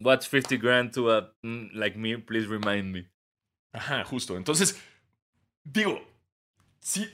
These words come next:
Speaker 2: sí que mamada, porque siendo Michael Rapaport, siendo un güey que es muy, eh, troll y demás, pues quedaste como el, el, el, el snitch, ¿no? El, el, el güey que, que, que, que soltó y filtró los mensajes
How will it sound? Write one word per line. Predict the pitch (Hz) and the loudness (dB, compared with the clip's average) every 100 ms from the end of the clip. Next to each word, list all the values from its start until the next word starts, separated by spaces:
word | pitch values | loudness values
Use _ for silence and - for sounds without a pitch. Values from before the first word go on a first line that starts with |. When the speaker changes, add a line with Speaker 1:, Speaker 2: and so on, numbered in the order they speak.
| - | -10
Speaker 2:
sí | - 185 180 | -4 -4 2
que | 226 | 4
mamada, | 170 127 131 120 120 120 | 4 4 4 4 0 -2
porque | 123 117 117 | -8 -6 -4
siendo | 127 139 | -2 -2
Michael | 127 127 - 120 | 0 0 0 -2
Rapaport, | 113 - - 127 - - - - - - - | -2 -4 -4 -6 -6 -14 -20 -20 -20 -18 -6
siendo | - 135 139 | -4 -2 -2
un | 139 | 0
güey | 127 127 127 | 2 2 2
que | 123 | -2
es | 120 | -2
muy, | 123 123 127 113 - _ _ _ - _ _ 98 | -2 0 0 -2 -8 _ _ _ -20 _ _ -2
eh, | 92 95 90 87 87 80 - _ - | 0 2 0 0 -4 -10 -16 _ -2
troll | 131 120 131 139 | 2 6 6 6
y | 127 | 4
demás, | 110 107 139 - | 2 4 2 2
pues | 131 - | -4 0
quedaste | 110 117 - 151 | 2 2 2 -2
como | 127 110 98 | -2 0 0
el, | 98 - | 0 2
el, | 98 95 95 | 0 0 -2
el, | 98 95 - | -4 -6 -8
el | 95 90 | -8 -4
snitch, | 113 139 139 104 | 4 4 4 -2
¿no? | 104 156 | 2 2
El, | 113 | 2
el, | 104 98 | 2 -2
el | 107 | 0
güey | 110 110 | -2 2
que, | 131 104 | 2 2
que, | 101 92 87 | -4 -8 -8
que, | 95 80 _ _ _ _ _ _ - | -12 -14 _ _ _ _ _ _ -8
que | 107 | -2
soltó | - 117 107 - 123 143 | 2 2 2 4 6 8
y | 131 | 6
filtró | - 104 101 120 | 2 -4 2 2
los | 123 117 - | 4 2 -2
mensajes | 101 98 107 - 117 180 | -6 0 0 2 0 0